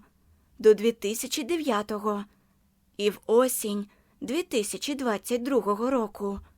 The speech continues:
Від повнокровного до понівеченого війною Харкова. Озвучено та опубліковано з особистої згоди автора. Читає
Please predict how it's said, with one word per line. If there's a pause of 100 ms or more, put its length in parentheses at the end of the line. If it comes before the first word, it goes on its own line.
(720)
Від
повнокровного (680)
до
понівеченого
війною
Харкова. (1400)
Озвучено
та
опубліковано
з
особистої
згоди
автора. (760)
Читає